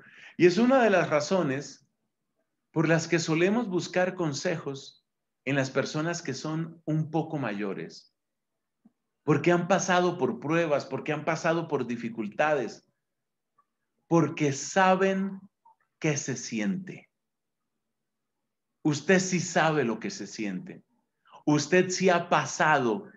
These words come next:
por esa situación. Por supuesto que también hay personas jóvenes que nos dan luces grandes, y eso está muy bien, y hay que agradecerlo.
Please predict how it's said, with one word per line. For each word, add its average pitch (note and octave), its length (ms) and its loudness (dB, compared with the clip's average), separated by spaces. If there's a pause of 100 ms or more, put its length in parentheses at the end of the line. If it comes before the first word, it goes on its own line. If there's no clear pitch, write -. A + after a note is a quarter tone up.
por A2+ 160 0
esa G#2+ 200 -4
situación. F2 720 -8 (2250)
Por D3 120 6
supuesto G3 460 6
que G3 100 6
también D3 300 4
hay F3 120 4
personas E3 500 0
jóvenes D3 680 0 (440)
que B2+ 120 -2
nos A#2+ 140 2
dan C#3+ 200 2
luces C3 380 2
grandes, G#2+ 720 -2 (1000)
y G#2+ 120 0
eso A2+ 160 -2
está B2+ 180 -2
muy A#2+ 180 0
bien, G#2+ 480 -4
y F#2+ 100 -4
hay G#2 100 0
que B2+ 100 -2
agradecerlo. G2 840 -4